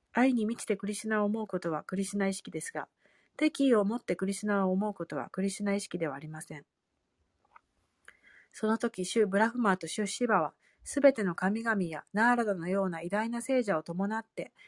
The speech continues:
カムサの王宮に姿を現しました。しかし、普通の人の目にはその姿は見ることができませんでした。そして彼らは選び抜かれた素晴らしい祈りをバガバーンのために唱え始めました。そのような祈りは、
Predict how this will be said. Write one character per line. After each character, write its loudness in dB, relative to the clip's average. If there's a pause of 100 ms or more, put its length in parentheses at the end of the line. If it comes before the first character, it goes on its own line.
(140)
カ 0
ム 0
サ 0
の 2
王 -2 (100)
宮 0
に -4
姿 -2
を 0
現 -2
し -12
ま -8
し -16
た。 -14 (720)
し -14
か 2
し、 -2
普 -4
通 0
の -2
人 -2
の -4
目 -4
に 0
は -2
そ -2
の 0
姿 -2
は -2
見 2
る -2
こ -2
と -4
が -2
で -6
き -16
ま -10
せ -12
ん -12
で -18
し -20
た。 -16 (800)
そ 0
し -4
て -4
彼 4
ら 6
は 2
選 4
び 4
抜 0
か 2
れ 0
た -4
素 -2
晴 4
ら 6
し -2
い 2
祈 0
り 0
を -2
バ -8
ガ 0
バ 0
ー -2
ン -12
の -14
た -14
め -16
に -20
唱 -12
え -8
始 -14
め -12
ま -16
し -20
た。 -20 (1120)
そ -6
の 4
よ 4
う 0
な 4
祈 2
り 0
は、 0